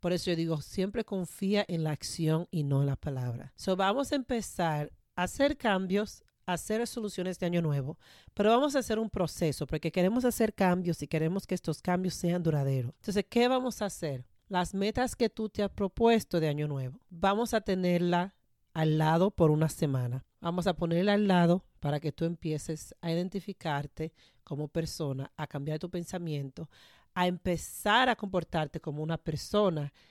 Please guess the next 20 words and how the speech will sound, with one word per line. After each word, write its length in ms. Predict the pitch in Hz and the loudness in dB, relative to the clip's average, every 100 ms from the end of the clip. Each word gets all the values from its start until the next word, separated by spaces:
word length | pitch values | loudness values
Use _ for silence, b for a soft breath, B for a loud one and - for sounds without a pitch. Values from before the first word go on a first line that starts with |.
| b - | b 0
que 160 | 180 | 2
es 220 | 170 156 | 2 0
digna 640 | 147 208 214 175 151 139 - _ _ - _ _ | 4 4 4 2 2 0 -2 _ _ -20 _ _
de 460 | - 147 165 160 - | -18 2 6 6 4
alcanzar 720 | 165 - 143 143 - 185 202 - | -2 -4 -4 -4 -2 0 0 -2
esa 280 | 151 131 147 | -4 -4 -4
meta. 440 | 131 123 - 110 - _ b b b b - | -4 -6 -8 -16 -16 _ b b b b 4
Por 140 | 190 | 6
eso 200 | 196 - | 6 4
en 80 | 220 | 0
los 140 | 196 | 0
próximos 440 | 180 180 196 185 180 | 2 0 2 0 0
episodios 480 | 165 165 180 165 | -2 0 2 4
vamos 280 | 156 156 160 | 2 0 -2
a 40 | 165 | -4
empezar 460 | 160 151 - 147 | -2 -4 -2 -4
primero 500 | - 170 180 202 240 | 0 0 2 4 4
con 160 | - 180 | 2 2
nuestra 320 | 160 - 147 | 2 0 -6
casa. 480 | - 135 - - | -6 -6 -8 -14